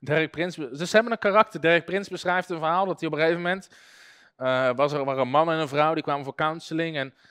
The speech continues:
en die vrouw, die had, ehm, die had, eh, die had, die had bevrijding nodig.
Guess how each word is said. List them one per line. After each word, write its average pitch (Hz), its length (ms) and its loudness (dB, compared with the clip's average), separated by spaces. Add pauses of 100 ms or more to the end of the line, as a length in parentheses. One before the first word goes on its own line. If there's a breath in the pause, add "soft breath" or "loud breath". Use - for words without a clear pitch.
(160 soft breath)
en 131 140 -6
die 143 140 -2
vrouw, 175 300 2
die 185 140 0
had, 165 380 -4 (140)
ehm, 139 520 -4 (1600)
die 113 180 -8
had, 120 260 -4
eh, 117 320 0
die 120 100 -2
had, 120 180 0
die 123 100 -2
had 120 100 -2
bevrijding 139 440 -2
nodig. 104 400 -8